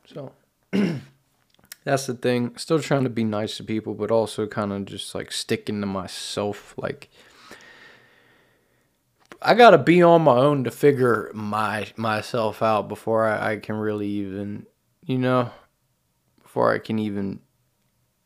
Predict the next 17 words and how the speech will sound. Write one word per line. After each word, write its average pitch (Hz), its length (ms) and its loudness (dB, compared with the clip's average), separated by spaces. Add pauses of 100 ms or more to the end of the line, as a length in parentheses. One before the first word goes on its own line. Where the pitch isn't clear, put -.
(120)
try 117 280 4
and 107 140 -2
make 101 300 -6
friends 104 480 -2
or 90 120 -8
fucking - 680 -10
find 101 320 -2
a - 60 -6
girlfriend. - 560 -8
So 110 240 -2
that's 185 340 4
what 139 140 8
I've 120 180 8
just 113 220 -6
been 113 180 -2
getting 113 320 -2
into. 113 680 -2